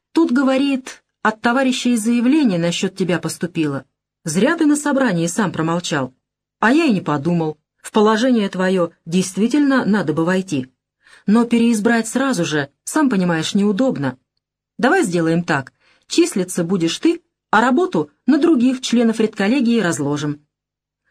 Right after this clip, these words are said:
Смаху я было обрадовался, а потом раздумье взяло.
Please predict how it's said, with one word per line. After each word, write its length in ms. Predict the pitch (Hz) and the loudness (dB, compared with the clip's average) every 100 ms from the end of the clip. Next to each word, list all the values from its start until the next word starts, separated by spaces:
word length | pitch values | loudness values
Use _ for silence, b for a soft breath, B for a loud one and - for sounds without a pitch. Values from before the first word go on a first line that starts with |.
| _ | _
Смаху 560 | - - 185 202 196 185 | -10 0 0 0 0 -2
я 220 | 180 196 | 0 0
было 300 | 180 196 202 | 0 0 0
обрадовался, 680 | 208 294 285 143 131 - - _ _ _ _ | 0 0 0 -2 -4 -6 -12 _ _ _ _
а 100 | - | -6
потом 480 | 180 196 196 277 254 | -2 -4 0 0 0
раздумье 640 | - 202 175 165 165 156 156 | -2 -2 -2 0 0 0 -4
взяло. 440 | 139 147 139 135 | -4 -6 -6 -8